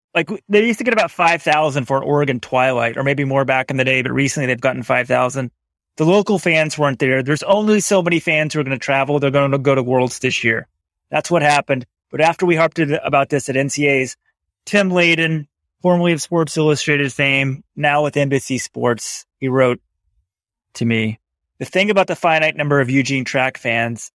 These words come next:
is they all either grew up with Prefontaine or watched him run. And that was a mighty long time ago. Like newspaper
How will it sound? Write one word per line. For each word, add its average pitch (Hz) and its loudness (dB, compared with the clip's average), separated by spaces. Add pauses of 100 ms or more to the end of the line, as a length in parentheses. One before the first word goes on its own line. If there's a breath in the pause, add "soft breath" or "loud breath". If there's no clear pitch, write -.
is 139 -8
they 143 0
all 170 2
either 180 4
grew 156 2
up 160 2
with - -2
Prefontaine 185 0
or 131 2
watched 127 0
him 127 -2
run. 120 0 (360)
And 123 -6
that 156 2
was 139 -2
a 131 2
mighty 135 0
long 131 2
time 120 -2
ago. 120 -2 (500)
Like 127 0
newspaper 180 2